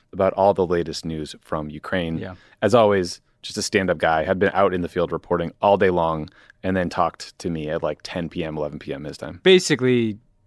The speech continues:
Speaker 2: Pod Save the World chief Ukraine correspondent as well.
Speaker 1: Absolutely.
Speaker 2: I mean, we can, we can give him that title.
Speaker 1: Job
Speaker 2: Yeah.
Speaker 1: pays well.
Speaker 2: Not compensated, <laughs> but we can give him that title.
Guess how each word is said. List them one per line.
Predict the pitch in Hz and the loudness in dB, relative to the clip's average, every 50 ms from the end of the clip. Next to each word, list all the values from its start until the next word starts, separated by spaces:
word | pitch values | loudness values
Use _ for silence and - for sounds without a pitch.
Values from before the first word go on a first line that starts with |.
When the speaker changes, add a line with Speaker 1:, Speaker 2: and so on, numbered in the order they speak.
| _ | _
Speaker 2:
Pod | - 143 - - | 0 0 0 2
Save | - 127 110 | 0 -2 -2
the | 110 | -2
World | 104 110 107 98 92 | -2 -4 -4 -6 -6
chief | - - 131 117 104 - - | -6 -4 -2 -2 -4 -4 -8
Ukraine | 107 98 - 123 113 104 98 98 95 87 | -10 -8 -6 -6 -6 -4 -4 -6 -8 -10
correspondent | - - - 98 90 - - 101 98 92 92 101 95 | -12 -12 -12 -12 -12 -10 -10 -8 -6 -2 -2 -2 -2
as | - - | 2 0
well. | 107 101 | 2 4
Speaker 1:
Absolutely. | 110 120 101 90 90 | 4 4 2 0 -4
Speaker 2:
I | 98 98 | -4 -8
mean, | 98 | -12
we | 95 - | -12 -10
can, | 117 98 95 90 101 | -10 -10 -10 -10 -12
we | 110 113 | -12 -10
can | 107 120 110 104 - - 202 147 | -8 -6 -6 -8 -10 -12 -10 0
give | 123 143 117 | 2 2 2
him | 127 127 117 | 2 -2 -2
that | 104 98 | -2 -4
title. | - - 101 95 101 113 - - | -6 -8 -8 -8 -8 -12 -6 2
Speaker 1:
Job | 117 110 104 104 | 4 4 4 6
Speaker 2:
Yeah. | |
Speaker 1:
pays | 110 101 90 87 | 4 0 2 4
well. | 90 85 80 - _ - | 4 4 4 2 _ 0
Speaker 2:
Not | 151 151 151 - | 2 2 2 4
compensated, | - 165 135 131 113 - 135 123 131 - | 2 0 0 0 -2 -2 -2 -2 0 0
<laughs> | 156 | 4
but | 156 165 165 | 4 6 6
we | 180 | 4
can | 156 135 | 2 2
give | 165 175 143 | 0 0 0
him | 131 147 | 0 -2
that | 226 - | -2 -2
title. | - 220 214 - | -4 -6 -8 -8